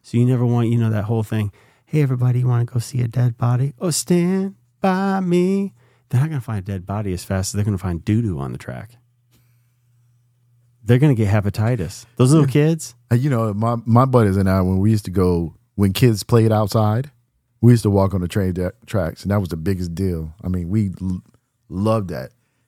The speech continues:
Speaker 2: Now that I think about it, I was stepping in
Speaker 1: You were stepping in doo-doo. But,
Speaker 2: Yeah.
Speaker 1: I mean, that's more for passenger trains. I think now they don't do that anymore, like
Speaker 2: Oh.
Speaker 1: Amtrak and stuff. But back in the
Speaker 2: Oh.
Speaker 1: old days
Speaker 2: Oh, I know. I know.
Speaker 1: Back in the old days, it was just,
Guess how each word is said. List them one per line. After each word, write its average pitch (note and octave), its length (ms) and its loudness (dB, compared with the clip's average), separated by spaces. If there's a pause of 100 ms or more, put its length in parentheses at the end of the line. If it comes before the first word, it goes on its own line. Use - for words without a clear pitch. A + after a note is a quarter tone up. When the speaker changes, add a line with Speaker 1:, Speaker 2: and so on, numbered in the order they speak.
(120)
Speaker 2:
Now C3 160 4
that A#2+ 120 0
I F#2+ 100 -4
think D3 240 -4
about F2 200 -2
it, F#2 40 0
I G2+ 40 0
was G2+ 120 -2
stepping F#2+ 340 -4
in F2 320 -6 (1600)
Speaker 1:
You A#2 60 0
were A2 60 0
stepping F#2 360 -4
in D#2+ 80 -6
doo-doo. D#2+ 400 -6
But, B2 280 8
Speaker 2:
Yeah. C3+ 80 -2
Speaker 1:
I - 20 0
mean, D#3 160 0
that's D#3+ 220 -2
more G#2 160 -2
for F2 120 -14
passenger F2+ 600 -10
trains. D#2 340 -12
I - 120 -4
think F3+ 420 -2
now F#2+ 600 -4
they E2+ 160 -8
don't E2 200 -10
do E2+ 120 -8
that D#2+ 80 -12
anymore, C#2 300 -12
like C#2 160 -10
Speaker 2:
Oh. G2+ 40 0
Speaker 1:
Amtrak F#2+ 520 -2
and D2+ 80 -12
stuff. - 320 -12
But G#2 200 -6
back C#3+ 220 0
in E3 100 0
the D3+ 120 0
Speaker 2:
Oh. D#3 100 2
Speaker 1:
old B2+ 240 -4
days E2+ 360 -6
Speaker 2:
Oh, G#3+ 380 -2
I G#3 140 -4
know. G3+ 420 -4 (100)
I A#2 140 -2
know. A#2 180 0
Speaker 1:
Back B2 180 2
in D#3+ 120 0
the D#3 100 0
old A2+ 220 -2
days, D#2+ 320 -8
it G2+ 80 -4
was G2+ 200 -4
just, F#2+ 300 -8